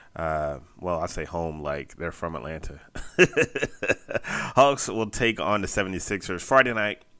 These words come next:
seven thirty, and then game four will be Monday night at seven thirty as well. Uh, back in Philly on Wednesday, but it's very important for the Hawks to, uh, take care of home court.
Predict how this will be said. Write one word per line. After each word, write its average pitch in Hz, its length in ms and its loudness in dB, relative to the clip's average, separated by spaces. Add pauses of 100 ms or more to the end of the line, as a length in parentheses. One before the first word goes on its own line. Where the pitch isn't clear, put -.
(360)
seven 92 380 0
thirty, 117 520 4
and 92 280 -2
then 90 260 0
game 85 400 -4
four 95 640 2 (380)
will 90 140 4
be 87 240 2
Monday 90 640 0
night 76 440 -6 (120)
at 82 240 -2
seven 82 360 -2
thirty 82 340 -2
as 76 220 -6
well. 92 420 4 (480)
Uh, 78 420 4
back 98 280 4
in 90 120 -2
Philly 98 340 2
on 82 220 -2
Wednesday, 113 600 8
but 90 480 6
it's 85 200 0
very 101 340 6
important 90 480 -2
for 87 120 -4
the 85 120 0
Hawks - 500 -2
to, 82 380 0 (480)
uh, 82 160 0
take 110 240 0
care 113 160 6
of 110 80 0
home 120 220 4
court. 120 380 2